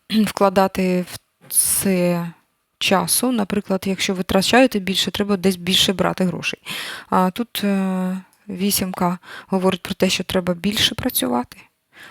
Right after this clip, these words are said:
Щось таке говорять. Хоча, ви знаєте, не завжди, коли більше працюєш, так, е, е, більше грошей. Особливо, якщо на когось так, е, дівчатка, то тут кажуть, що якщо ти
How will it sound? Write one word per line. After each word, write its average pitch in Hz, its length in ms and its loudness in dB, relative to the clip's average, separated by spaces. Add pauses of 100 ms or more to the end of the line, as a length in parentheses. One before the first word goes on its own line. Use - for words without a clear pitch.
Щось - 240 -4
таке 220 260 -2
говорять. 180 460 -4
Хоча, 226 400 2
ви 202 80 2
знаєте, 226 320 2
не 196 120 2
завжди, 190 480 2
коли 202 320 0
більше 196 260 -2
працюєш, 254 520 0
так, - 360 -2
е, 180 300 -4 (540)
е, 185 360 -2
більше 180 300 0
грошей. 170 540 -2 (300)
Особливо, 185 440 0
якщо 180 340 2
на 190 100 0
когось 185 340 0
так, - 280 -2 (160)
е, - 20 -10 (120)
дівчатка, 180 720 -4
то 196 400 2
тут - 200 -4
кажуть, 190 320 0
що - 200 -2
якщо 190 640 0 (280)
ти 190 360 0